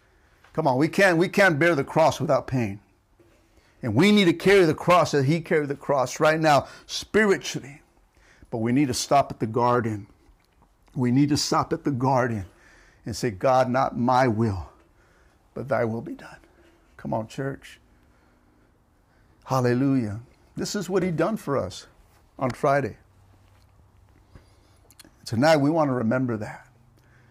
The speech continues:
because Sunday's coming, church. Come on, somebody type in, "Sunday's coming." Hallelujah.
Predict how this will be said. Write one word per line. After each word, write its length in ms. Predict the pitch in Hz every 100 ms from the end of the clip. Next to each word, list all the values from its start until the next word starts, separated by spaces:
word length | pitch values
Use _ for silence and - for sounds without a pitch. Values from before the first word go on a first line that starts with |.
| _ _ _ _ _ _ -
because 240 | 117 117
Sunday's 420 | - 127 117 104
coming, 260 | - 113 110
church. 500 | - - - - - _ _ _ _ _ -
Come 180 | 143
on, 140 | 117 104
somebody 280 | 151 143 123
type 240 | 131 -
in, 140 | 107
"Sunday's 560 | - - 131 120 104 -
coming." 400 | - - 147 151 - _ _ _
Hallelujah. 680 | 123 131 151 156 147 160